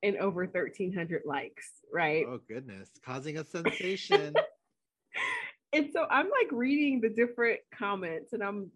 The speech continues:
Speaker 1: laughing. Some people are laughing, some people are agreeing. And so it's just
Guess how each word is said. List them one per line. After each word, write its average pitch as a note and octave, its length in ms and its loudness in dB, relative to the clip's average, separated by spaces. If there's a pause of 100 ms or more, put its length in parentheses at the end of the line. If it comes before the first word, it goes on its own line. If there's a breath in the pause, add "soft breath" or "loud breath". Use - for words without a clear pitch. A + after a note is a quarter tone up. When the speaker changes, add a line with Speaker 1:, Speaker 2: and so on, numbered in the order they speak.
(120)
Speaker 1:
laughing. F3 520 -4
Some G#3 120 -6
people G3 220 -6
are E3 120 -2
laughing, D#3+ 520 0
some E3+ 140 -14
people E3 260 -14
are F#3 240 -6
agreeing. D#3 480 -8 (380 loud breath)
And G#3 140 -4
so A3 340 2 (400)
it's C4+ 220 2
just D#4+ 160 -4